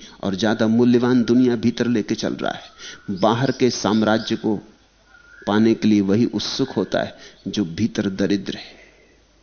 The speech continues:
जिसको भीतर के साम्राज्य का कोई पता नहीं, जो अपना सम्राट नहीं, वो दूसरों का सम्राट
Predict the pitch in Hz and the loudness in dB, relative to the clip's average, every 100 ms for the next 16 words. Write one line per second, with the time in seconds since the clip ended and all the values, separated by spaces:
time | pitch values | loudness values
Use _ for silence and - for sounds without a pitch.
0 | _ _ _ _ _ _ _ _ _ - | _ _ _ _ _ _ _ _ _ -6
1 | 120 - 98 82 101 - 120 - 101 - | -6 -4 -4 -2 -2 -2 -2 -2 -6 -2
2 | 107 117 120 127 - 110 - 143 165 101 | 0 2 2 0 -2 -2 2 4 4 0
3 | 98 90 78 82 - - - - - 143 | -6 -6 -8 -12 -16 -20 -20 -18 -4 -2
4 | 156 - 185 160 120 107 131 - 101 92 | 0 4 4 4 0 -2 -4 -4 -6 -8
5 | 80 - _ _ _ _ _ _ _ _ | -10 -16 _ _ _ _ _ _ _ _
6 | _ _ _ _ _ 120 117 135 127 127 | _ _ _ _ _ -6 -4 -2 -4 -4
7 | 123 101 - 101 95 101 - | -6 -6 -6 -6 -6 -8 -12